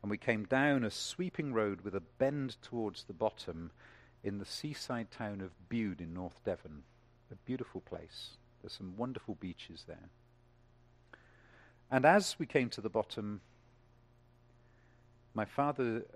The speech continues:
uh, had a phone, and it was the pastor of the church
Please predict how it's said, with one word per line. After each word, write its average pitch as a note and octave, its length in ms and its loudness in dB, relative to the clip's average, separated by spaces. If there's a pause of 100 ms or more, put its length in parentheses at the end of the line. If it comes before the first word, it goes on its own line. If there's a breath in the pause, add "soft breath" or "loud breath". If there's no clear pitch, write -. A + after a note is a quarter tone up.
uh, F#2 420 0
had G2+ 140 -6
a - 40 -10 (140)
phone, C3+ 500 2 (2000 soft breath)
and F#2+ 760 0 (1160)
it A2+ 160 -2
was G#2+ 140 -4
the - 100 -10
pastor A2+ 680 -6
of F#2 100 -6 (100)
the - 80 -10
church - 580 -4